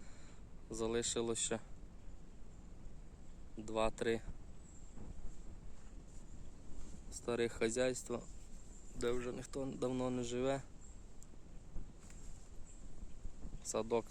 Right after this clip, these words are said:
скажімо так. Ну, тут непогано, тут десь розвертався, получилось, може, два рази перекрило селітрою. Ну, відносно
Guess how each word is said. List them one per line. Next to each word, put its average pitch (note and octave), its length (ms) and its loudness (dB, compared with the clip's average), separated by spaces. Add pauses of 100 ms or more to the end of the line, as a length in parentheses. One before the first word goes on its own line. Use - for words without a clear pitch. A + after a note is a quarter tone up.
скажімо G#2 360 2
так. F#2+ 140 -4 (1900)
Ну, C3 280 -2
тут B2 140 0
непогано, B2 520 6
тут A#2 200 -2
десь A2+ 240 2 (680)
розвертався, A#2 840 10
получилось, A2+ 640 8
може, A2+ 260 6
два A2 220 10
рази A2+ 280 10
перекрило A2+ 680 8
селітрою. A2+ 640 6 (1040)
Ну, A#2 320 2 (120)
відносно A#2 580 6